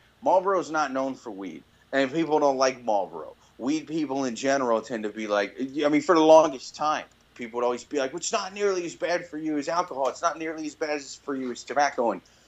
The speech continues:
so a lot of weed people, I, I don't think are, are, are really that in love with the cigarette companies right now.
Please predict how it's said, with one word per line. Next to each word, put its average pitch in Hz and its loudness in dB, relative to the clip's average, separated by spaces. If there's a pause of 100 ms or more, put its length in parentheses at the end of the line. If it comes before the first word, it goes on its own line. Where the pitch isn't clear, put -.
so 147 6 (260)
a 147 8
lot 175 4
of 151 -2
weed 160 -4
people, 143 0
I, 139 6
I 135 2
don't 147 0
think 143 -6
are, 123 6
are, 120 4
are 120 0
really 127 -2
that 113 -2
in 107 -14
love 113 2
with 107 -20
the 95 -20
cigarette 135 -2
companies 98 -8
right 95 -2
now. 87 -2